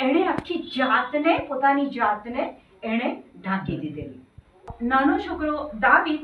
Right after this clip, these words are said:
કે જેની પાસે કોઈ બખ્તર નથી, તલવાર નથી, યુદ્ધનું કોઈ જ હથિયાર એની પાસે નથી. હવે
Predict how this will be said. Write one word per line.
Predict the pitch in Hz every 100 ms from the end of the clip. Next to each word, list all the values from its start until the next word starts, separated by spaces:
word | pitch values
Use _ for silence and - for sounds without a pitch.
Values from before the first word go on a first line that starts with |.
| -
કે | 330
જેની | 330 277 311
પાસે | 339 339 359
કોઈ | 330
બખ્તર | 240 247 - 285 285
નથી, | 277 269 285 285
તલવાર | 254 240 254 269 269
નથી, | 269 294 285 - -
યુદ્ધનું | 311 330 339 381 440 -
કોઈ | - - 539
જ | 523 - - - _ _ _ - -
હથિયાર | 247 254 285 285 -
એની | 208 254
પાસે | 247 202 220 170
નથી. | - - - - - - _ _ _ _ _ _ - _ _ _ -
હવે | 349 403 508